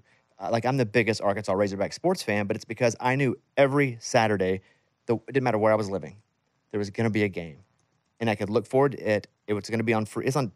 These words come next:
free television. So that was consistent for me. Uh, there was music that was consistent for me, because w-, w-, my life was not, there was no consistency about it at all.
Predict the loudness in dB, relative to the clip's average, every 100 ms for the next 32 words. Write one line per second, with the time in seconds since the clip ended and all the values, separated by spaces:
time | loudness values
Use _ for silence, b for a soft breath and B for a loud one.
0 | _ -2 0 2 0 0 -6 -10 -12 _
1 | _ _ _ 0 4 6 4 0 _ _
2 | _ 4 4 6 2 -2 -2 -2 -2 -4
3 | -8 -10 -12 -12 -16 _ _ _ _ _
4 | _ _ -4 -2 -2 -2 0 0 2 2
5 | 2 -2 -4 -6 -6 0 0 -2 -8 -10
6 | -12 -12 -18 _ _ _ _ -14 -2 0
7 | 0 -2 -10 _ -6 -6 -6 -20 _ _
8 | _ _ _ -8 0 2 2 2 0 -2
9 | -4 -6 -10 -12 -20 -10 -8 -4 0 2
10 | 0 -4 -8 -10 -12 -12 -8 -8 -6 -4
11 | -6 -6